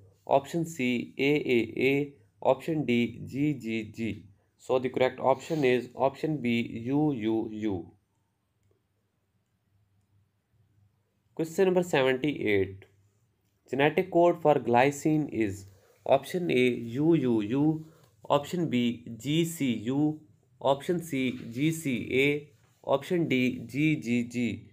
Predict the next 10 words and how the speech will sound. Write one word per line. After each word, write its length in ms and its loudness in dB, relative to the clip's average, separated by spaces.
So 180 -2
the 100 -2
correct 300 -2
option 400 0
is 360 4
option 540 0
D, 420 -2
G 320 0
G 440 -4
G. 340 -8